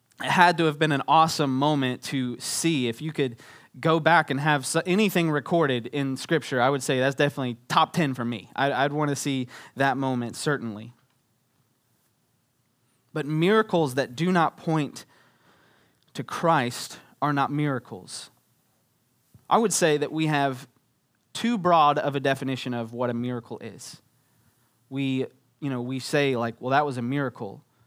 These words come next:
that I found that parking spot." Hmm, no. <laughs> Like, might have been favor. It might have been, like, something good. I'm not saying that, like,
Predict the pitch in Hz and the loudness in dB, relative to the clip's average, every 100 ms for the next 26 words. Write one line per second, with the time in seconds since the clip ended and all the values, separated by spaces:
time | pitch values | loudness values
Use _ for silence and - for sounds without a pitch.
0 | _ _ _ _ 131 127 117 - _ _ | _ _ _ _ -4 -4 -4 -8 _ _
1 | _ _ 123 - 139 131 131 120 - 139 | _ _ -10 -2 0 2 0 -4 -4 -4
2 | 123 120 110 - 107 - _ _ _ _ | -4 -6 -10 -10 -10 -10 _ _ _ _
3 | _ 202 202 190 _ _ _ _ _ _ | _ -8 -8 -8 _ _ _ _ _ _
4 | 202 202 190 247 _ 302 - - - - | -4 -2 -4 -10 _ -4 -4 -6 2 4
5 | 254 - 151 170 147 - - 254 - 190 | 4 2 4 2 2 -8 -12 -4 0 2
6 | 190 - 220 196 165 165 160 165 180 151 | 2 4 4 6 6 6 6 6 4 4
7 | 165 160 151 - 185 170 143 170 165 180 | 2 2 2 4 2 2 4 6 6 4
8 | 196 185 175 135 143 | 4 4 4 4 2